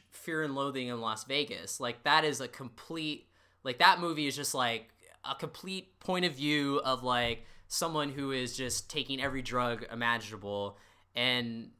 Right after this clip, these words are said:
to me, it's completely a movie that's like,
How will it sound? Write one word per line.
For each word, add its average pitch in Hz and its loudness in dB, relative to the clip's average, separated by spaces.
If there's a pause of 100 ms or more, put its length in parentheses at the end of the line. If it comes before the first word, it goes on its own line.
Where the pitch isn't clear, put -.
(300)
to - -4
me, 180 0
it's 147 2
completely 143 -2
a 139 0
movie 143 0
that's 131 -2
like, 123 2